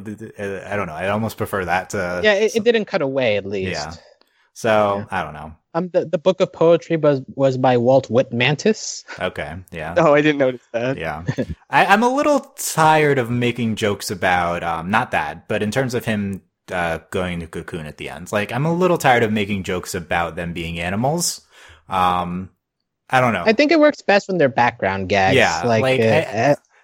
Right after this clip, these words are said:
Speaker 1: like, why is this, like, uh, the whole joke of the scene is, like, he, then he, like, okay, he's a caterpillar, but you could have made him anything, so you just made him a caterpillar, a caterpillar so you could do this joke. Like, it doesn't seem that smart to me.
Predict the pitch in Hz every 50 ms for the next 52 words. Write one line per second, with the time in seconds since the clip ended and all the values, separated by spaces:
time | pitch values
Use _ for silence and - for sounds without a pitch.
0 | _ - 147 147 139 143 156 170 180 185 190 175 151 160 160 - - 151 131 127
1 | 120 - 123 107 104 101 95 92 90 90 92 90 90 101 98 95 92 101 98 92
2 | 92 98 92 87 - 92 80 85 82 - 92 85 82 80 80 78 87 82 80 -
3 | 92 87 85 85 82 82 80 80 82 90 104 104 101 147 156 156 - 101 90 92
4 | 90 - - - 175 160 117 - 104 95 90 117 131 135 - 185 180 160 165 160
5 | 160 151 147 175 202 185 123 95 - 90 82 85 87 87 - 107 101 101 101 101
6 | 110 107 104 104 104 101 - 101 95 95 92 - 98 92 92 90 85 - 104 98
7 | 92 87 98 92 90 - 98 87 92 82 95 98 90 85 82 - - - - -
8 | 85 - 101 95 87 107 101 120 120 107 107 101 - 107 92 85 78 - - -
9 | - - - - - - - 113